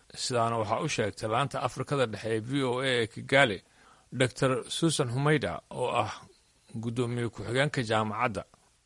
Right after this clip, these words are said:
"Aad ayaan uga mahad celinaynaa," bay tiri, "dowladda Rwanda oo albaabka noo furtay u aqbashay ardadeenna caafimaadka." Jaamacadda oo jirtay toddoba iyo labaatan sano waxay lahayd ku dhowaad toddoba kun oo arday.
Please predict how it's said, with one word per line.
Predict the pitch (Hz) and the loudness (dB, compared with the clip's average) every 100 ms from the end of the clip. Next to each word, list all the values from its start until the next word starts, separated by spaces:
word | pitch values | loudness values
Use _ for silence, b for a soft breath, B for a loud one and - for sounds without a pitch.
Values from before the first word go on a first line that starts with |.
| _ - | _ 2
"Aad | 175 151 | 4 4
ayaan | 135 127 | 4 0
uga | 139 160 | 0 -2
mahad | 143 131 85 | -2 -4 -4
celinaynaa," | 131 156 127 107 113 | -2 -2 -2 0 0
bay | 120 107 | 0 -2
tiri, | - - 117 123 - - | -6 -6 -2 -2 -4 -8
"dowladda | - 123 151 139 | -2 0 0 -2
Rwanda | 113 120 139 143 110 | -4 2 2 2 0
oo | 113 | 0
albaabka | 117 120 135 143 - | 0 2 2 2 0
noo | 120 156 | -2 -2
furtay | - 113 - | -2 -6 -4
u | 147 143 | -2 0
aqbashay | 120 - 101 - 107 - - b b b - | 0 -4 -8 -6 -6 -8 -18 b b b -4
ardadeenna | 123 123 156 127 113 | -2 0 0 0 0
caafimaadka." | 92 110 - 135 120 - - - _ _ _ _ _ | 0 0 0 2 2 0 -8 -18 _ _ _ _ _
Jaamacadda | - 160 170 196 185 | 4 6 6 4 4
oo | 139 | 2
jirtay | 127 120 - | 2 -2 -4
toddoba | 113 117 139 | -4 -4 -4
iyo | 123 123 | -4 -2
labaatan | 120 117 - - | 0 0 0 -2
sano | - 110 131 | -2 -2 -2
waxay | 123 113 107 | -4 -4 -4
lahayd | 101 98 117 - | -4 -6 -8 -6
ku | 135 | -8
dhowaad | 127 135 127 - | -2 2 2 2
toddoba | 123 127 165 | -2 0 -2
kun | - 147 | 0 -2
oo | 104 | -2
arday. | 73 92 87 | -6 -8 -12